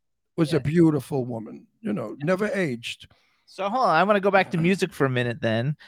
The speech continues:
Speaker 2: uh, get it all in. We only have, we have, like, f-, four minutes left. Uh,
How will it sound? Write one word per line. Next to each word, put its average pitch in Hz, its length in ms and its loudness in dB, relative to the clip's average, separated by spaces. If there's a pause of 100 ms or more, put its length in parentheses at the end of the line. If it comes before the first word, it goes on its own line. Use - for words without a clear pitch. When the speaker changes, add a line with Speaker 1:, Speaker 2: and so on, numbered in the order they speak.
(100)
Speaker 2:
uh, - 240 -14
get 143 140 -6
it 135 120 -6
all 139 180 4
in. 127 80 0
We 131 120 2
only 143 200 2
have, 127 260 4
we 147 80 2
have, 147 100 4
like, 139 160 2
f-, - 240 -20
four 151 300 8
minutes 139 380 0
left. 107 340 -2 (260)
Uh, 117 360 4